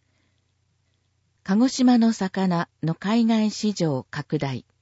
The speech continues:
五百万円。生産者が行う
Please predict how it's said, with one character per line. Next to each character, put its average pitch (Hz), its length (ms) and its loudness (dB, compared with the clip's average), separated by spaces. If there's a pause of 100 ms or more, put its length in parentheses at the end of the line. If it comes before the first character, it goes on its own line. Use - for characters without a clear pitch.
(500)
五 170 100 -4
百 214 320 0
万 196 280 2
円。 123 220 -2 (1500)
生 262 300 2
産 262 220 2
者 170 180 -4
が 139 160 -2
行 180 240 -2
う 170 300 0